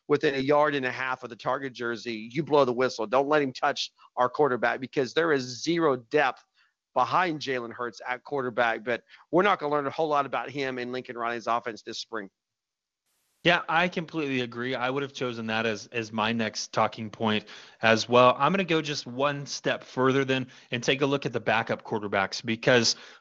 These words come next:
Speaker 2: one thing I, I feel like we're, we're growing accustomed to here at the University of Oklahoma is knowing who that starting quarterback is, but not knowing who that backup is.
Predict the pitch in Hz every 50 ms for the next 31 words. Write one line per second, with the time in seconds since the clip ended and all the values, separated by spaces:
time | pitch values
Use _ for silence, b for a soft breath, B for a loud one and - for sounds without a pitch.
0 | B _ 104 113 135 147 165 175 - - - 156 156 156 156 143 - 123 123 127
1 | 131 - - 135 127 127 - - - 156 156 160 147 135 - 135 131 131 127 120
2 | 117 113 - - - 127 127 127 123 120 120 117 117 104 - - 131 156 135 127
3 | 120 - 135 151 180 185 170 139 - - - - 170 - - - 156 131 120 -
4 | - 123 117 110 107 B B B B B B B B - 151 165 160 147 - 143
5 | 139 143 131 131 127 123 - 131 117 117 113 117 117 117 - 110 107 120 123 135
6 | 123 113 107 104 107 113 113 120 127 135 135 120 117 107 95 107 123 127 127 139
7 | 135 - - - - - 120 110 110 117 113 - - - 113 113 117 131 127 127
8 | - 139 127 120 - B B B B B B - 113 113 113 113 117 120 120 127
9 | 131 139 139 - - _ - 120 123 123 123 123 120 120 117 117 113 117 b b
10 | b b b _ 135 127 120 120 117 107 104 104 107 110 113 117 - - 113 -
11 | 113 101 98 98 95 - -